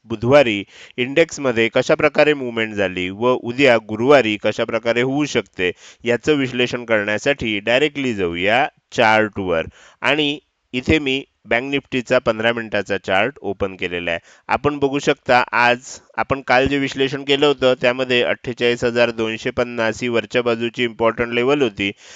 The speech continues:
आणि खालच्या बाजूची इम्पॉर्टंट लेवल होती सत्तेचाळीस हजार नऊशे पन्नास. ओपनिंग कुठे झालं?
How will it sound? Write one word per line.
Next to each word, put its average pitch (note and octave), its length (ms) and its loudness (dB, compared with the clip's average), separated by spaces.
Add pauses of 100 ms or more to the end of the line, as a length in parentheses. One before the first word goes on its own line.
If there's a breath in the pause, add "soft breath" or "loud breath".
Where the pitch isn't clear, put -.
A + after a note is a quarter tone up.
(140 loud breath)
आणि B2 220 -2
खालच्या C3 320 2
बाजूची C#3 360 -2
इम्पॉर्टंट C3 440 0
लेवल B2+ 360 0
होती B2 280 -4
सत्तेचाळीस A#2 680 -2
हजार G2+ 440 0
नऊशे G#2+ 400 -6
पन्नास. E2+ 540 -6 (320 loud breath)
ओपनिंग D#3 400 2
कुठे D#3+ 240 4
झालं? D3 380 6